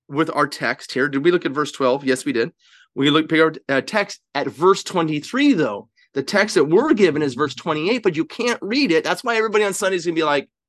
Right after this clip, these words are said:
"Okay, you know, the word of the Lord." Yeah. No, verse twenty-three is the key. "And when he entered the temple, the chief priests and the elders of the people came up to him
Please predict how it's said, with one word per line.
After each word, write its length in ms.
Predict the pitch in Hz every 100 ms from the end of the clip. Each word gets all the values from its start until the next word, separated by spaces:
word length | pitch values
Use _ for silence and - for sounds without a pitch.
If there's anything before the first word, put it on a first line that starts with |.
| -
"Okay, 540 | 160 180 - - 135 117 _ _ _ _ _ _ _ -
you 80 | 135
know, 160 | 123
the 140 | 120 139
word 240 | 139 156
of 60 | 156
the 60 |
Lord." 400 | 135 117 113 113 - _ _ _ _
Yeah. 180 | - 131 _ _ _
No, 120 | 160
verse 240 | 123 202 175
twenty-three 480 | 220 202 175 262
is 100 | 185
the 100 | -
key. 360 | 165 - - - _ _ _ _ _ _ _
"And 200 | 185 185
when 240 | 190 208 285
he 200 | 285 202
entered 320 | 196 175 160
the 80 | 143
temple, 400 | - 110 110 156
the 100 | 156
chief 440 | - 220 262 262
priests 340 | - 160 156
and 80 | 156
the 200 | 156 -
elders 380 | 131 175 208 226
of 80 | 226
the 60 |
people 300 | 202 160 143
came 340 | 135 - 147 147
up 180 | - -
to 100 | 123
him 180 | 104